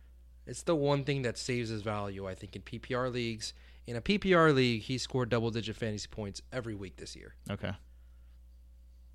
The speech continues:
Speaker 1: Twelve point one, eleven point six, ten point six, ten point two. It's not blowing you out of the water. It's not amazing, but five catches, four catches, two catches, four catches.
Speaker 2: Yeah.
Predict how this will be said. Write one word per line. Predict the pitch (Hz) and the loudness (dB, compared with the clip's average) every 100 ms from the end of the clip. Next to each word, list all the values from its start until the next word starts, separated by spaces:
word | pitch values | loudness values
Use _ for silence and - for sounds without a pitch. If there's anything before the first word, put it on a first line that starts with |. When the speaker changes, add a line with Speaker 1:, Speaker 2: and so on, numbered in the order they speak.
| - - - - - - - | -20 -20 -20 -20 -20 -20 -6
Speaker 1:
Twelve | - 151 | 0 0
point | 156 151 | 2 -2
one, | 135 123 | 0 -2
eleven | 117 117 120 | 0 -2 -4
point | 127 120 | -8 -6
six, | 107 98 | -8 -8
ten | - 110 | -8 -8
point | 107 104 | -8 -8
six, | 98 92 | -8 -10
ten | - 92 | -12 -14
point | 87 85 | -14 -14
two. | - 90 - - - - - - - - - - - - | -16 -18 -20 -20 -20 -20 -20 -20 -20 -20 -20 -20 -18 -12
It's | 117 | -4
not | 143 147 147 | 0 0 -2
blowing | 143 175 196 190 | -2 2 2 2
you | 190 185 | 2 2
out | 180 | 2
of | |
the | 185 | 2
water. | 185 190 175 | 2 4 4
It's | 156 151 | 2 0
not | 156 160 - | -4 -4 -4
amazing, | 160 196 185 135 127 120 | 0 2 2 0 -2 -2
but | 120 113 | 0 -2
five | - - 139 135 | -2 2 4 4
catches, | 143 135 127 | -2 -4 -4
four | 139 123 | -4 -4
catches, | 127 113 113 | -4 -6 -8
two | - 123 | -8 -6
catches, | 110 110 | -6 -6
four | - 95 | -10 -10
catches. | - - - - | -10 -12 -12 -4
Speaker 2:
Yeah. | 139 139 | 0 0